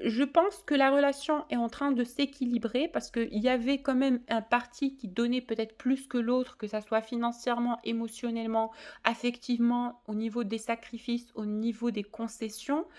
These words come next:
Je vois que la relation, elle est en train de s'équilibrer.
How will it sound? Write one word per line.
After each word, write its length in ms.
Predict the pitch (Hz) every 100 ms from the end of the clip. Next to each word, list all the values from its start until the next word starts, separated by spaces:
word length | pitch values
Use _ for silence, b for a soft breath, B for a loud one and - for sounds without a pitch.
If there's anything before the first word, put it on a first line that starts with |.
| B B
Je 160 | 202 240
vois 260 | 262 320
que 280 | 320 269 233
la 300 | - 240 285
relation, 600 | 277 277 247 240 - 294 302
elle 140 | 233
est 40 | 240
en 120 | 233
train 260 | - 269 269
de 160 | 196 220
s'équilibrer. 880 | 208 - 262 - 220 208 214 208